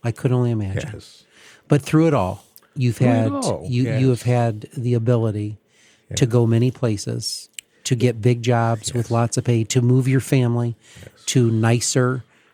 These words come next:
Speaker 1: you know, locations. When I say
Speaker 2: Yes.
Speaker 1: nicer, with shopping malls and
Speaker 2: That's right.
Speaker 1: access to airports and those types of things. But, you know, to the fact that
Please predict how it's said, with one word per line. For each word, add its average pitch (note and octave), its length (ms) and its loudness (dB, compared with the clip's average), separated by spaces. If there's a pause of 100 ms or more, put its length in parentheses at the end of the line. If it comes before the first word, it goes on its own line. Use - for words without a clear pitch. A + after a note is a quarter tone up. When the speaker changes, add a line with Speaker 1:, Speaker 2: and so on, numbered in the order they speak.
(120)
Speaker 1:
you C3 140 2
know, A2+ 440 0
locations. A#2 760 2
When A#2 100 2
I A2+ 80 2
say B2 160 0
Speaker 2:
Yes. A#2 120 2
Speaker 1:
nicer, A2 360 -2
with A#2 120 0
shopping A2+ 460 0
malls A2 680 0
and A2 320 0
Speaker 2:
That's - 220 -12
right. D3+ 100 -4
Speaker 1:
access A#2+ 360 2
to B2 100 -2
airports A2+ 640 -2
and A2+ 100 0
those A2+ 220 -2
types - 340 -6
of A2+ 80 -8
things. G#2 600 -6 (480)
But, A2+ 440 2 (140)
you C3 160 0
know, A2+ 80 4
to - 160 -4
the A#2+ 120 4
fact C3+ 680 -2
that A2 460 0